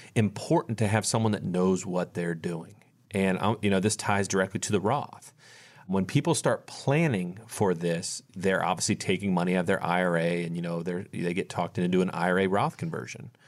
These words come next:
And I think Roth conversions can be great. I'm a big fan. You know, anything where you're not using Uncle Sam's tax plan for you is a win for me. So we have what we call the tax map. We talked about it earlier in the show,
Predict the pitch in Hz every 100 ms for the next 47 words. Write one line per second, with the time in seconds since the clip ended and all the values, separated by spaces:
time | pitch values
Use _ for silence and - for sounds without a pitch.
0 | - - - - 101 95 90 95 - 92
1 | - 104 104 98 - 98 104 107 - 110
2 | 107 104 120 - - 143 95 95 90 -
3 | 113 117 - 107 101 98 107 156 165 151
4 | 123 104 95 110 113 95 104 101 101 101
5 | 73 92 107 - 98 92 92 - - _
6 | _ - - 117 - - 85 80 - 85
7 | 92 - _ 104 92 95 95 87 - 78
8 | 87 _ - - - - - 113 117 160
9 | 147 131 113 117 113 98 104 123 98 87
10 | - 90 90 101 - 90 - 98 107 90
11 | 90 92 110 120 - 82 - 92